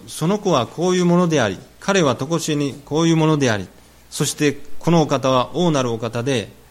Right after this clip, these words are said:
ダビデの王位をお与えになるお方です。」もうそんなことはもう耳に入らない。ただ、「あなたは身ごもって男の子を産みます。」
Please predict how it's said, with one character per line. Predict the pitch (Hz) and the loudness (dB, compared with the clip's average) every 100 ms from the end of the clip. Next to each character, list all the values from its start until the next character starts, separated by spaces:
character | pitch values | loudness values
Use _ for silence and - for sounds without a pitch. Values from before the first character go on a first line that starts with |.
| - | -12
ダ | 95 139 | -2 2
ビ | 170 | 4
デ | 143 | 4
の | 127 113 - | 4 2 -2
王 | 101 170 170 | -4 0 2
位 | 135 | 2
を | 143 135 - - - | 2 0 -2 -10 -8
お | 120 | -6
与 | 139 147 | -4 -4
え | |
に | 143 | -2
な | 147 160 | 0 0
る | 127 | 0
お | |
方 | 127 135 135 | -2 -2 -2
で | 135 | -2
す。」 | - - - - - 127 | -4 -12 -20 -20 -10 -4
も | |
う | 131 | -2
そ | - 185 | 0 2
ん | 233 | 4
な | 233 | 2
こ | 220 208 | 2 2
と | 160 | 2
は | 120 | 2
も | 113 | 0
う | |
耳 | 127 233 247 | -2 0 0
に | 226 131 | 0 0
入 | 139 196 | 0 0
ら | 220 | 2
な | 226 208 | 4 4
い。 | 120 - - - - - - - - | 2 -6 -20 -20 -20 -20 -20 -20 -16
た | - 254 | 0 6
だ、 | 240 135 - - - _ - - - - - - - - | 6 6 0 -20 -20 _ -20 -18 -16 -10 -6 -6 -6 0
「あ | 180 | 4
な | 240 | 4
た | 240 190 | 4 6
は | 156 | 6
身 | 156 | 4
ご | 196 | 2
も | 196 190 | 2 0
っ | |
て | 196 113 | -4 -6
男 | 131 185 214 | -4 -4 -4
の | 202 | -4
子 | 202 120 | -4 -4
を | |
産 | 120 | -4
み | 160 | -2
ま | 165 147 | -2 -2
す。」 | - - | -6 -12